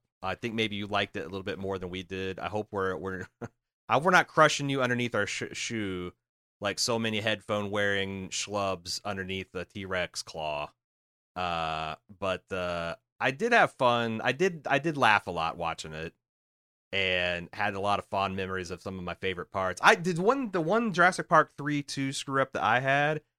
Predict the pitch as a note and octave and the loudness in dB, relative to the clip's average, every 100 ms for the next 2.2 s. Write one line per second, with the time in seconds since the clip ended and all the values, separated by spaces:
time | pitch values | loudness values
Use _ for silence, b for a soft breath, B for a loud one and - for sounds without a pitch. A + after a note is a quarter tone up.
0 | - C3+ A3 A#3+ F#3 F#3+ F3 C3 A2 A#2 | -2 4 6 6 2 0 2 0 0 0
1 | A2 A2 F#2+ A#2 A2 G2 G2+ G2+ E2+ C#2+ | 2 0 0 -2 0 0 -2 -2 -4 -8
2 | C#2 B1 | -10 -12